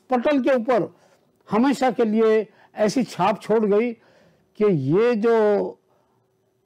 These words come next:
भेदभाव और कुरीति भारत के अंदर है, एक दिन ऐसा आएगा कि मैं समाज में इस बराबरी को मिटाने के लिए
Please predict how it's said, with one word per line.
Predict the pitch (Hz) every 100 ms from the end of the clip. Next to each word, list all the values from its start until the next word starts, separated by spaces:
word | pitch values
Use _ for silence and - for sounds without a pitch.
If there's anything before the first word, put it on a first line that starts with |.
| _ _
भेदभाव | 123 180 240 208 147 160 208
और | 220
कुरीति | 180 - 196 214 294
भारत | 226 165 180 208
के | -
अंदर | 202 180 180
है, | 156 214 254 247 _ _ _ _
एक | 202 226 254 214
दिन | 170 226 226
ऐसा | 202 - 208 180 165 _ _ _ _ -
आएगा | 190 226 226
कि | 226
मैं | 226 214
समाज | 175 185 190 233 247
में | 226
इस | 226 196
बराबरी | 175 175 185 202 247
को | 220
मिटाने | 185 175 180 214 233
के | 220
लिए | 190 202 254